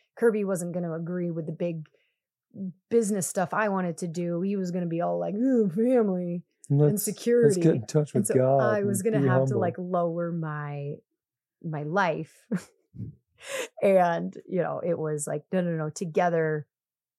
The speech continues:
Speaker 1: what you accomplish should always be better,
Speaker 2: Mm-hmm.
Speaker 1: always bigger, always better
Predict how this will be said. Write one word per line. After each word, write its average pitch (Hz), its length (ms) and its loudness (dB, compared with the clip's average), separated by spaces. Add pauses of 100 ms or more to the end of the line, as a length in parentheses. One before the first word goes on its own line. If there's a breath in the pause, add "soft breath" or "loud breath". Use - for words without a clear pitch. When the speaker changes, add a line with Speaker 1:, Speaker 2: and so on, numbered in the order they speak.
(120)
Speaker 1:
what 170 220 0
you 165 220 -2
accomplish 156 380 -6
should 165 140 -6 (120)
always 175 400 4
be 151 120 -10
better, - 400 -12 (200)
Speaker 2:
Mm-hmm. 214 100 8
Speaker 1:
always 185 520 4
bigger, - 380 -12 (120)
always 165 440 4
better 139 440 -10